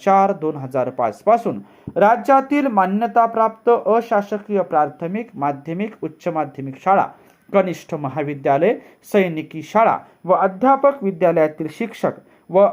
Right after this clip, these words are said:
अर्जित रजा देय नसलेल्या शिक्षकेतर कर्मचाऱ्यांना प्रत्येक शैक्षणिक वर्षात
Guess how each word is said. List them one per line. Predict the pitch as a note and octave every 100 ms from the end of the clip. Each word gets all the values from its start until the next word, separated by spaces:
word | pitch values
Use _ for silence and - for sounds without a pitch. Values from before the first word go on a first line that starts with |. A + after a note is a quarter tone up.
| -
अर्जित | G#3 A3 G3+ D4+ C#4
रजा | G#3+ F#3 G#3 G#3+
देय | F3 E3+ G3 G#3+ A3+
नसलेल्या | F#3+ F3 F#3+ E3+ E3+ F3+ F#3
शिक्षकेतर | F3 F3 - E3+ D#3+ D3+ F3+
कर्मचाऱ्यांना | G3 C#3+ C#3 C3 C#3+ D#3 G3+ A#2+ - _ _ -
प्रत्येक | A3 A#3 - C#4+ C#4
शैक्षणिक | - G3+ F#3+ - D#3 D3
वर्षात | C3+ C3+ F3+